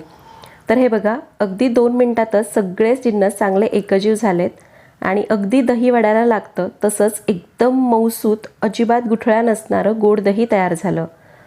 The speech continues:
बाकीची तयारी होतीये, तोपर्यंत आपण याला फ्रीजमध्ये ठेवून देऊयात. आता आपण वडे बनवायला घेऊ. त्यासाठी इथं मी एक कप उडदाची डाळ स्वच्छ धुवून चार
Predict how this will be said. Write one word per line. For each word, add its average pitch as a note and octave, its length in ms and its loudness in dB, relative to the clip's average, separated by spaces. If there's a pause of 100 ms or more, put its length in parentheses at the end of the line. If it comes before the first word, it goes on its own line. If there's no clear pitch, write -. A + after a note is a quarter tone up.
(140)
बाकीची A#3 440 0
तयारी A#3+ 300 2
होतीये, A3+ 340 0 (100)
तोपर्यंत G#3 380 0
आपण G#3 240 -2
याला G#3 200 2
फ्रीजमध्ये G#3 540 2
ठेवून G3 300 2
देऊयात. F3+ 340 0 (720)
आता A3 200 0
आपण B3 220 0
वडे A#3+ 260 2
बनवायला A3+ 420 2
घेऊ. A3 260 0 (540)
त्यासाठी C4+ 580 0
इथं A#3 220 0
मी A#3+ 220 0
एक A#3 240 -4
कप C4 180 0
उडदाची A3 440 0
डाळ G3 220 0 (100)
स्वच्छ - 440 -2
धुवून A3 320 2 (140)
चार A3 220 0